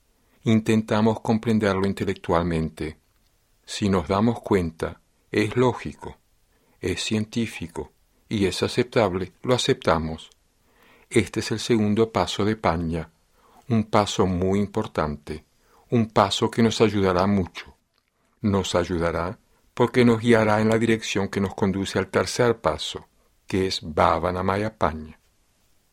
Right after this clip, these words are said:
Bhava significa ocurrir, vivir la sabiduría de la propia experiencia, de la experiencia directa. Si vivís esta sabiduría,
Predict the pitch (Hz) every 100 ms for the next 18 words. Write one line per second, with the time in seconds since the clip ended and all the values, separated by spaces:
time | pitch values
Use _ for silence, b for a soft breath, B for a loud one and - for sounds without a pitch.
0 | _ _ _ _ _ _ _ _ _ 117
1 | 95 101 107 110 120 - 117 120 113 -
2 | 87 87 92 90 110 87 78 78 - _
3 | _ _ _ 95 104 92 101 98 101 104
4 | - 95 95 95 92 95 95 98 95 -
5 | 87 101 92 - 98 90 85 78 - -
6 | 76 - _ _ _ - 95 90 90 -
7 | - 92 85 82 - 85 90 85 76 -
8 | - - - _ _ _ b b b -
9 | - 92 92 90 127 - 110 - 95 -
10 | 92 85 85 85 80 82 82